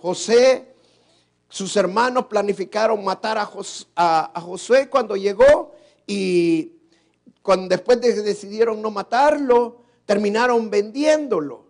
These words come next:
Y cuando ellos tuvieron que ir a enfrentar a su padre, lo que hicieron es que mataron un cordero y llenaron la túnica de múltiples colores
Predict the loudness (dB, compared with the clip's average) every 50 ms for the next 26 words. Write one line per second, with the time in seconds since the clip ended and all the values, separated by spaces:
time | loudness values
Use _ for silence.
0 | _ _ _ _ _ _ _ _ _ -8 -8 -2 2 2 2 2 2 0 0 0
1 | -2 -6 -10 -10 -4 -2 -2 -2 -2 -8 -8 -14 -8 -4 -4 -4 -4 -6 -10 -14
2 | -12 -12 -12 -12 -8 -8 -8 -8 -4 -4 -4 -4 -4 -6 -6 -10 -10 -4 _ 2
3 | 4 4 4 4 4 2 0 0 -6 -6 -12 -14 -10 -4 -4 -4 -4 -2 -6 -8
4 | -8 -6 -8 -8 -8 -6 -2 -2 -2 -2 -4 -8 -10 -14 -8 _ -4 -4 -4 -2
5 | 2 4 4 4 4 4 2 0 -2 -8 -20 _ _ _ _ _ _ _ -8 -6
6 | -4 -2 -4 -4 0 -2 -2 0 0 -2 -2 -2 -4 -4 -4 -6 -6 -6 -6 -6
7 | -4 -4 -8 -6 -2 -2 -2 -2 -2 -6 -10 -14 -14 _ -18 -18 _ -10 -10 -10
8 | -4 -4 -4 -2 2 4 6 6 8 6 6 4 4 0 -6 -16